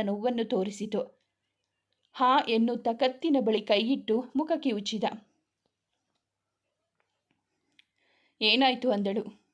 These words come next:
"ಸೋಫಾ ಮೇಲೆ ಮಲ್ಕೊಂಡಿದ್ದಕ್ಕೆ ಕತ್ತು ನೋವಾಗಿದೆ" ಅಂತ ಹೇಳಿದ.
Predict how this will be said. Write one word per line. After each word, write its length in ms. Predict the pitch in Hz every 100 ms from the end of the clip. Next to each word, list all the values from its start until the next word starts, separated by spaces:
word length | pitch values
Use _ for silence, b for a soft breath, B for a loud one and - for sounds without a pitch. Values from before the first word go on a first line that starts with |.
| _ _ _ _ _ _ _ _ _ _ _ _ _ _ _ _ _
"ಸೋಫಾ 360 | - 185 185 277
ಮೇಲೆ 280 | 262 247 240
ಮಲ್ಕೊಂಡಿದ್ದಕ್ಕೆ 920 | 226 180 - 254 233 202 240 - 196
ಕತ್ತು 360 | 214 208 208 269
ನೋವಾಗಿದೆ" 500 | 220 220 214 202 220 -
ಅಂತ 220 | 214 254
ಹೇಳಿದ. 320 | 254 196 190